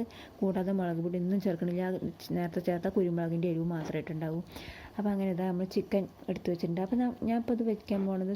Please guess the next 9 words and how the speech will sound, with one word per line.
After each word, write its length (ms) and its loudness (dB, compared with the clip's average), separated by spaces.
സിമ്പിളായിട്ടുള്ള 720 2
ചിക്കൻ 240 -4
കറി 120 -2
ആട്ടോ. 140 0
അപ്പോൾ 180 2
നിങ്ങൾ 280 2
ഇതേപോലെ 400 2
വെച്ചിട്ടുണ്ടാവും. 600 0
അപ്പോൾ 160 0